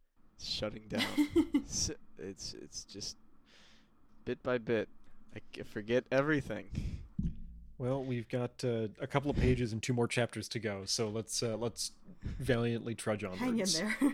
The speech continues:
Speaker 1: Let's trudge on. But seriously, these are the best soldiers in the whole of Arelon,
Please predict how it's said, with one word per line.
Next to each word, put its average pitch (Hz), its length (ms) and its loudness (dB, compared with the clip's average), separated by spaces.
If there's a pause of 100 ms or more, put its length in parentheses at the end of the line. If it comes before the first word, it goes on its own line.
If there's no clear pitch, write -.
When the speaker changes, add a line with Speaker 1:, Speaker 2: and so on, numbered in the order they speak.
Speaker 1:
Let's 233 460 2
trudge - 320 4
on. 117 260 2 (600)
But 156 120 0
seriously, 214 440 4
these 202 200 0
are 196 80 4
the 156 120 4
best 156 260 6
soldiers 170 420 0
in 147 80 -6
the 127 100 0
whole 175 280 2
of 170 80 -4
Arelon, 127 560 4